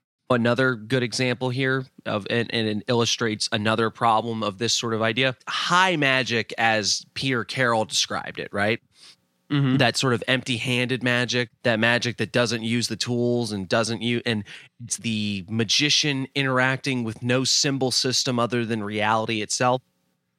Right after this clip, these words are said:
Speaker 1: That's all
Speaker 2: Right.
Speaker 1: really neat stuff. But the problem is, is that the people who are really big on that's, like, what their practice is, don't do a goddamn thing. <laughs> It's an exceptional thing when it happens.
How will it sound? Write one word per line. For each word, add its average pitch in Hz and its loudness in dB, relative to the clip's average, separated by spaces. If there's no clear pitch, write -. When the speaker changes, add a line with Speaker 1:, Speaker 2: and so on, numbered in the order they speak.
Speaker 1:
That's 147 2
all 165 6
Speaker 2:
Right. 151 6
Speaker 1:
really 143 2
neat 123 -2
stuff. 120 2
But 117 -2
the 107 -6
problem 131 2
is, 107 0
is 104 -4
that 98 0
the 117 -2
people 147 0
who 139 0
are 113 2
really 120 0
big 110 -2
on 104 -2
that's, 104 0
like, 104 -4
what 110 -4
their 92 -4
practice 104 -2
is, 160 -2
don't 139 -2
do 127 -2
a 95 -4
goddamn 107 0
thing. 107 -4
<laughs> 143 -8
It's 147 -2
an 143 0
exceptional 165 0
thing 151 -2
when 127 2
it 107 -2
happens. 113 -2